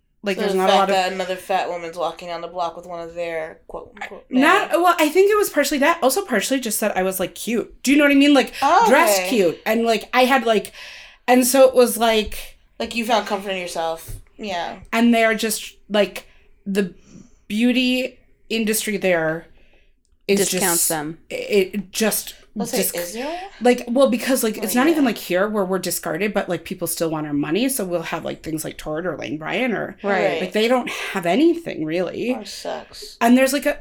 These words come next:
Speaker 1: there was, like, a fair amount and, like, of fat women I f-, saw. And so it was, like, this, like
Speaker 3: What were they wearing?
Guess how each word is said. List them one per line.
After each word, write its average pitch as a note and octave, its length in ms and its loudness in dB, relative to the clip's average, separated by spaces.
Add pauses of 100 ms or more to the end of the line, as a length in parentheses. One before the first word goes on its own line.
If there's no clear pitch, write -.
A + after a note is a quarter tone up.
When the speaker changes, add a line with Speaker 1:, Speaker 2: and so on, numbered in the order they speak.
Speaker 1:
there C#4 160 -2
was, F4+ 140 0
like, A#4 100 0
a B4+ 100 0
fair G3+ 340 2
amount A#3+ 720 0 (160)
and, B3 220 6
like, A3+ 320 4
of G#3+ 140 2
fat A#3+ 260 0
women F3 240 0
I D#3+ 100 -2
f-, - 240 -8
saw. E3 480 -2 (360)
And A3 160 2
so A#3+ 220 4
it - 100 -2
was, A3 160 0
like, G3+ 180 -4
this, G3+ 200 -6
like F3+ 420 -2
Speaker 3:
What G#3+ 160 -2
were C4 100 2
they C4 140 0
wearing? F#3+ 540 -6